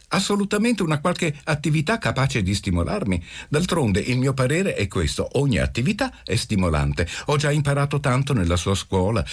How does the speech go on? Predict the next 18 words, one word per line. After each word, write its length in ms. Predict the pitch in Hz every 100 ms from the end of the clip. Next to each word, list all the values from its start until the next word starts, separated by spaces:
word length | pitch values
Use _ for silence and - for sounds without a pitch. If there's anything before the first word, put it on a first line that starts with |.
| -
signor 380 | - 92 95
direttore." 680 | 76 76 101 - 95 90 127 - - _ - _ _ - - _
Lui 340 | - 110 139 127
mi 100 | 107
rispose 480 | 104 - 92 90
calmo: 600 | 85 69 58 62 60 - - - - - - -
"Non 320 | - 80 87
hai 280 | 92 98 92
ancora 580 | 92 85 80 78 78 82
imparato 720 | - 80 69 76 71 69 73
nulla." 440 | 73 71 58 53 57 - - - - - - - - -
Io 180 | 139 107
allora 360 | 110 110 107 -
ripresi 500 | 113 104 113 95 123
il 180 | 127
filo 380 | 127 95 92 101
e 140 | 85 87
dissi: 420 | 69 64 -